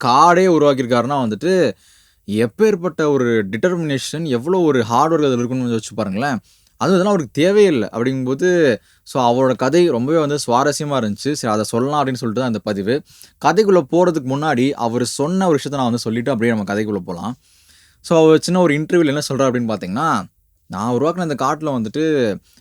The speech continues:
அ, நிறையா வைல்டு அனிமல்ஸ்லாம் இருக்குது. அ, புலி இருக்கு, யானை இருக்கு, அ, ஒத்த கொம்பு ரைனோசரஸ் கூட இருக்கு. So, ஆனா வந்துட்டு எனக்கு இதுங்களெல்லாம் பார்த்து ஒரு நாள் கூட நான் பெருசா பயந்ததெல்லாம் கிடையாது. ஏன்னா, நல்ல ஒரு, ஒரு ஃப்ரெண்ட்ஸ் மாதிரி நாங்களாம்" அப்படின்ற மாதிரி சொல்றாரு. ஆனா,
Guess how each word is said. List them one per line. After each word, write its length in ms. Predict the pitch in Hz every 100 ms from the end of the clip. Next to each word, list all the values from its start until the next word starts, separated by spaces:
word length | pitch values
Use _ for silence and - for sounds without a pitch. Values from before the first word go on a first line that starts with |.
| _ 95
அ, 120 | 98
நிறையா 480 | 98 135 151 139 104
வைல்டு 340 | 113 151 143
அனிமல்ஸ்லாம் 400 | 131 120 123 117
இருக்குது. 360 | 101 98 101 85 _ -
அ, 380 | 101 101 101 98 -
புலி 220 | 120 117
இருக்கு, 560 | 123 - 131 131 131
யானை 340 | 104 98 123 123
இருக்கு, 500 | 113 127 127 127 123 _ _ -
அ, 180 | 107 104
ஒத்த 240 | 110 147
கொம்பு 440 | 135 131 113 117 107
ரைனோசரஸ் 540 | 123 131 131 117 -
கூட 180 | 131 131
இருக்கு. 400 | 113 113 117 123 _ _ _ _
So, 240 | - 120
ஆனா 280 | 117 160 160
வந்துட்டு 180 | 147 156
எனக்கு 680 | 165 135 120 107 101 95 -
இதுங்களெல்லாம் 460 | 110 156 170 180 185
பார்த்து 500 | 160 151 165 160 135
ஒரு 80 |
நாள் 100 | 120
கூட 160 | 135 143
நான் 140 | 123
பெருசா 180 | 117 117
பயந்ததெல்லாம் 380 | 110 131 131 127
கிடையாது. 480 | 110 104 92 95 87 _ _
ஏன்னா, 120 | 135
நல்ல 200 | 127 135
ஒரு, 380 | 143 117 104 92 _ _
ஒரு 220 | 120 110 -
ஃப்ரெண்ட்ஸ் 280 | 131 139 120
மாதிரி 260 | 131 120
நாங்களாம்" 260 | 113 110 117
அப்படின்ற 260 | 117 113
மாதிரி 260 | 113 - 110
சொல்றாரு. 380 | 101 98 92 131 _ _ _ -
ஆனா, 440 | 123 160 110